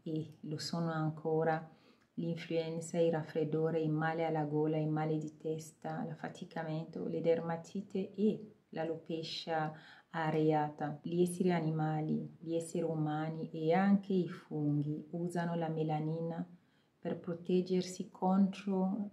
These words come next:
le dannose lunghezze d'onda elettroviolette della luce. Le melanine fondine sono delle enormi molecole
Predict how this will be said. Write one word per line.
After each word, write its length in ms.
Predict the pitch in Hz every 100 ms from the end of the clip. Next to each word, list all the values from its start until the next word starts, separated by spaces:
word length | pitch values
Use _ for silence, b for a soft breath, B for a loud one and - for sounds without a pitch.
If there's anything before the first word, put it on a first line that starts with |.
| -
le 220 | 175 175
dannose 600 | 170 170 170 180 175 180
lunghezze 720 | 170 165 165 165 165 - 170
d'onda 380 | 165 165 165 165
elettroviolette 1040 | 160 151 151 - 156 151 156 151 151 -
della 240 | 151 151 156
luce. 500 | 156 160 - - -
Le 120 | 180
melanine 520 | 185 185 185 226 247
fondine 880 | 247 - 175 170 165 175 170 160 156
sono 260 | 156 196 185
delle 200 | 175 160
enormi 460 | 165 175 175 180 170
molecole 840 | 156 151 151 151 - 151 156 180